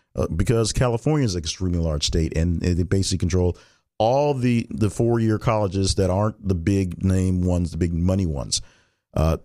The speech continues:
it's also the U C whatevers is somewhere controlled under this system. And if you go to a U C, you're not going to class in the fall. What that means for the other schools across the nation, we don't know. What that means for going forward and schools in general,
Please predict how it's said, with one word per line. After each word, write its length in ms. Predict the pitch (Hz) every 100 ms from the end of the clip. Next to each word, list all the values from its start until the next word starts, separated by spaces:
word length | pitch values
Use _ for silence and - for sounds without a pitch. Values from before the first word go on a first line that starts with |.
| -
it's 140 | -
also 500 | 90 90 92 - 87
the 140 | 85 87
U 180 | 101
C 260 | 117 - 123
whatevers 640 | 104 107 110 92 90 87
is 200 | - 82 -
somewhere 880 | - - 110 113 110 107 104 101 - - 90 -
controlled 560 | 110 92 - 110 98 90
under 420 | 92 104 98 95 -
this 240 | 92 92
system. 420 | - 113 - 87 82 - _ _
And 160 | 85 85
if 100 | 82
you 80 | 90
go 160 | 117
to 180 | 131 127
a 20 |
U 220 | 101 98 95
C, 360 | - 92 90 - _ _ _ _ _ _ _ _ _
you're 220 | 98 87
not 520 | 87 - 95 107 110 -
going 300 | 95 90 90
to 120 | 85
class 560 | - - 110 101 85 -
in 220 | 87 80
the 60 | 80
fall. 540 | - 104 90 64 - _ _ _ _ _ _
What 100 | 92
that 100 | 98
means 220 | 95 98
for 140 | 92 90
the 140 | 87
other 140 | 92 101
schools 380 | - 113 113
across 280 | 92 104 98
the 40 | 95
nation, 320 | 98 107 90
we 100 | 76
don't 180 | 78 85
know. 200 | 95 107
What 120 | 90
that 80 | 92
means 200 | 98 95
for 160 | 92
going 280 | 82 87 85
forward 420 | - 120 135 143
and 340 | 90 95 90 82
schools 480 | - - 113 107
in 140 | 92 92
general, 480 | 104 135 143 143